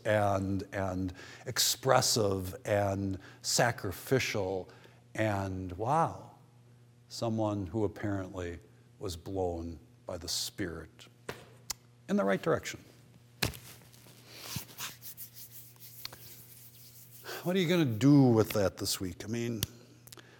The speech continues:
it's really hard to be blown by a spirit that you don't really, you know, you don't necessarily feel it in your life. Um, it's hard to, to not have small comfort zones 'cause there's a lot of stuff to be anxious about in life.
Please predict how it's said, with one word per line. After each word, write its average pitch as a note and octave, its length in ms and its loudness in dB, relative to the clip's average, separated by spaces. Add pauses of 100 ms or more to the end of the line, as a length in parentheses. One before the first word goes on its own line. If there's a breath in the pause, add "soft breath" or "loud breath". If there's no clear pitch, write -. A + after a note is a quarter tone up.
(340 loud breath)
it's - 140 -12
really D#3 160 0
hard A2 440 2
to A#2+ 60 -4
be A2 160 0
blown G#2 440 2
by A2 140 4
a A2 60 4
spirit D#3 400 4
that A2+ 140 -2
you G#2+ 60 0
don't A2 220 2
really, G2+ 580 0 (360)
you G#2 80 -12
know, F2+ 120 -12 (140)
you G2 80 -4
don't G2+ 140 -6
necessarily A2+ 640 4
feel C3 420 6
it C3+ 160 2
in B2+ 100 -2
your C3 160 4
life. C3+ 280 -2 (840 loud breath)
Um, G#2+ 240 -8 (580)
it's - 120 -4
hard C3 540 4
to, A#2 280 0 (760 loud breath)
to - 140 -8
not A2 340 2
have C3+ 200 0
small C3+ 320 2
comfort C#3+ 420 -4
zones D#3 380 0
'cause - 400 -8
there's A2+ 140 -2
a G#2 40 -2
lot A2 200 0
of G2 60 -4
stuff - 340 -2
to C3 160 -2
be C#3 240 -2
anxious C3 400 -4
about C3 240 0
in B2+ 80 -2
life. C#3 260 -4